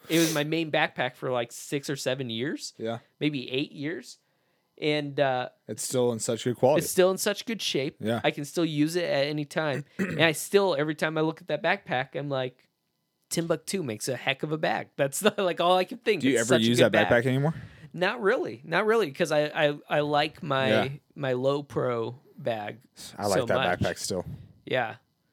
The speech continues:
Speaker 1: So I, I just think that, yes, like, I think it differs person to person.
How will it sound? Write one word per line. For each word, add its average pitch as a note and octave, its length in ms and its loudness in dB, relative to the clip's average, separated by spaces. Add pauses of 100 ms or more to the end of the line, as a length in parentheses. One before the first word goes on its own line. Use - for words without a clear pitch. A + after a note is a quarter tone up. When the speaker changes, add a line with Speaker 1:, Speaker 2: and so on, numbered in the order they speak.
(580)
Speaker 1:
So C#3+ 260 2
I, F3+ 300 0
I F#3+ 60 4
just F3+ 240 -6
think F#3+ 220 -2
that, D3+ 240 0
yes, C3+ 500 -4
like, C#3 540 -2 (840)
I E3+ 80 4
think G3 300 -2
it D#3+ 340 2
differs F#3+ 400 2
person F3 440 -2
to E3 60 -8
person. A2+ 580 -4